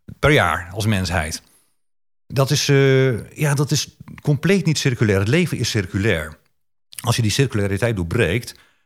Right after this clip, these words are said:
dan gaat het mis. Dus ik wat, had een klussen bij een, eh, verzekeringsmaatschappij. En ik denk, ja, ik, ik, ik, ik zit die verzekeringsmaatschappij te verrijken, maar ik verarm de aarde.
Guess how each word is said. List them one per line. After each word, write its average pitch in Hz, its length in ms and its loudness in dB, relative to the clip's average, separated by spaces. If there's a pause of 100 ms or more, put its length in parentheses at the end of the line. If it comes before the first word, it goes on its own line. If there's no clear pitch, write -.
dan 90 100 -8
gaat 92 120 -2
het 85 80 -10
mis. 85 360 -8 (320)
Dus 120 180 -4
ik - 200 -2
wat, 117 240 -4 (440)
had - 140 -4
een 107 80 -4
klussen 180 460 0
bij 85 480 -4
een, 90 100 -4
eh, 90 60 -4
verzekeringsmaatschappij. 104 920 -2 (320)
En 107 100 -6
ik 98 80 -4
denk, 92 160 -6
ja, 92 280 -8
ik, - 200 -14
ik, - 180 -14
ik, - 140 -16
ik - 160 -10
zit - 240 -4
die 107 140 -8 (380)
verzekeringsmaatschappij 113 760 -4
te 104 100 -4
verrijken, 104 720 -2
maar 107 160 -4
ik 107 80 -6
verarm 127 420 -2
de 117 80 0
aarde. 92 580 0